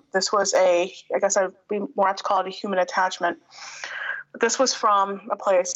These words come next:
called Shaker Cigar Bar in Milwaukee. Fabulous place if you've ever been there. Um, but the owner, Bob, treats his ghosts extremely well, which is, you know, not something I can say for a lot of places, but he's very good to his ghosts.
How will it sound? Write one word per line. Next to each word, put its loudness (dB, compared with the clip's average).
called 0
Shaker -6
Cigar 0
Bar -2
in -10
Milwaukee. -2
Fabulous -2
place 0
if -20
you've -4
ever 0
been -2
there. -2
Um, 0
but -2
the 4
owner, 2
Bob, 0
treats -4
his 0
ghosts 0
extremely -2
well, 0
which -2
is, 2
you -4
know, 0
not 0
something 2
I 4
can 0
say 2
for 0
a 4
lot 2
of -8
places, -4
but -10
he's -10
very 0
good 0
to -6
his -10
ghosts. 0